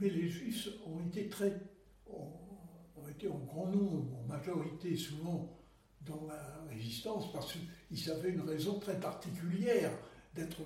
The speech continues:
contre les Allemands. D'être, d'être contre les Allemands, parce que la, les Allemands occupent, la, occupent le pays, c'est embêtant, mais c'est quand même beaucoup plus embêtant quand vous savez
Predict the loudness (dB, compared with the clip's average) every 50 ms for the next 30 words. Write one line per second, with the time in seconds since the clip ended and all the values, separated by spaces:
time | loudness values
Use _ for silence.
0 | -6 -8 -8 -8 -8 -6 -4 -2 -2 -2 -2 -2 -2 0 2 2 2 2 2 -2
1 | -4 -8 -12 -16 -18 -18 -18 0 4 6 6 6 4 2 -2 -6 -4 -2 -2 -2
2 | -2 0 0 0 0 0 -2 0 2 2 2 2 2 2 2 2 2 2 2 2
3 | 0 0 -2 -2 -2 0 2 4 4 4 4 4 2 0 0 0 0 0 0 0
4 | 2 2 2 2 2 2 0 0 -2 -4 -6 -4 -4 -2 -2 -2 -4 -6 -8 -12
5 | -18 -20 -20 -20 -10 -8 -6 -6 -4 -4 -4 -4 -4 -6 -6 -2 0 2 4 4
6 | 4 4 4 4 2 0 -6 -10 -18 -20 -20 -20 -20 -20 -20 -20 -20 -20 -18 -14
7 | -12 -12 -10 -8 -8 -8 -6 -6 2 6 8 8 8 8 4 0 -4 -8 -12 -14
8 | -12 -8 -4 -2 0 0 -2 -2 -4 -8 -10 -10 -12 -12 -16 -18 -20 -20 -20 -20
9 | -20 -20 -12 -6 -2 0 0 0 0 0 0 0 2 2 2 2 2 0 0 0
10 | 0 0 0 0 0 0 0 2 2 2 2 2 0 0 0 -2 -2 -2 -4 -6
11 | -6 -6 -6 -4 -4 -4 -4 -4